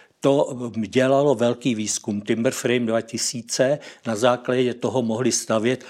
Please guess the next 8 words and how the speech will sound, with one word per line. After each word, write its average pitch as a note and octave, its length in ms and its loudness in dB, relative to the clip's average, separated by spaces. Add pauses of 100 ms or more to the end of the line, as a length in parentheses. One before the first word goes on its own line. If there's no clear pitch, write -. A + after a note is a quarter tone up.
(140)
proti A2+ 300 -2
našim A#2 340 0
dvanácti A2 640 0
metrům A#2 560 -2 (340)
do A#2+ 320 0 (140)
výšky A2 520 -2 (100)
osmnácti G#2+ 800 -4
metrů. G2 460 -12